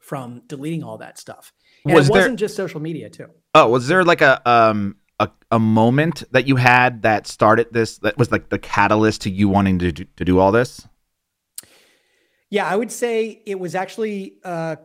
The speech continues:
Speaker 1: conversation with Vanessa Van Edwards. Are you familiar
Speaker 2: Oh,
Speaker 1: with
Speaker 2: yeah.
Speaker 1: her?
Speaker 2: Yeah, yeah, yeah.
Speaker 1: Yeah, so, so Vanessa is a, a close personal friend.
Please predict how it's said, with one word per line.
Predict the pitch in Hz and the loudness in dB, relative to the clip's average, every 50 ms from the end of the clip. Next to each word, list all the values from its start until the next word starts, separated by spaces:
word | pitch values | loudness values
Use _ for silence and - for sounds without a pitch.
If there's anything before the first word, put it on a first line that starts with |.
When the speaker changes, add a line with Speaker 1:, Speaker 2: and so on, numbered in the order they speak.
| _ | _
Speaker 1:
conversation | - - - 175 180 180 202 190 - - 175 165 156 151 - 165 147 143 147 151 151 - _ _ _ _ _ _ | -18 -12 -10 -8 -8 -8 -10 -12 -12 -10 -10 -10 -10 -10 -12 -14 -14 -12 -14 -14 -16 -20 _ _ _ _ _ _
with | 147 135 143 156 156 151 151 151 147 151 - - _ _ _ _ _ _ _ _ _ _ _ _ _ _ _ _ | -18 -12 -10 -8 -8 -6 -8 -10 -10 -14 -18 -20 _ _ _ _ _ _ _ _ _ _ _ _ _ _ _ _
Vanessa | 139 135 156 151 160 160 160 175 | -14 -12 -10 -8 -8 -8 -10 -10
Van | 160 160 156 147 | -10 -10 -10 -10
Edwards. | 147 151 147 165 175 185 185 175 - - - _ _ _ _ | -12 -12 -12 -12 -12 -14 -14 -18 -20 -20 -20 _ _ _ _
Are | - 147 | -16 -16
you | 143 | -14
familiar | - 165 160 160 160 165 | -10 -10 -8 -6 0 2
Speaker 2:
Oh, | 151 170 | 2 4
Speaker 1:
with | 160 151 | 4 4
Speaker 2:
yeah. | 165 147 101 | 2 2 0
Speaker 1:
her? | 85 - _ | -2 -6 _
Speaker 2:
Yeah, | 117 131 | -6 -4
yeah, | 143 143 | -2 -2
yeah. | 139 131 95 80 - _ _ _ _ _ _ _ _ _ _ _ _ _ _ _ _ _ _ _ _ _ | 0 -2 -2 -4 -6 _ _ _ _ _ _ _ _ _ _ _ _ _ _ _ _ _ _ _ _ _
Speaker 1:
Yeah, | 196 196 160 131 | -4 -4 -4 -4
so, | - - 202 190 208 214 - | -4 -4 -4 -4 -4 -6 -10
so | - - 196 | -8 -8 -6
Vanessa | 175 202 196 202 208 - - 214 208 196 185 180 | -6 -6 -6 -8 -8 -6 -4 -2 -2 -2 -2 -2
is | 180 165 143 | -4 -6 -6
a, | 175 165 160 160 156 - - 170 160 156 151 151 - _ _ | -6 -6 -6 -6 -8 -10 -12 -14 -12 -12 -14 -14 -18 _ _
a | |
close | _ - - 175 170 170 - | _ -12 -10 -10 -10 -10 -14
personal | - _ _ 180 180 175 190 180 170 | -20 _ _ -12 -12 -10 -12 -12 -12
friend. | 170 165 170 165 165 165 165 165 165 | -10 -10 -10 -8 -8 -10 -10 -12 -14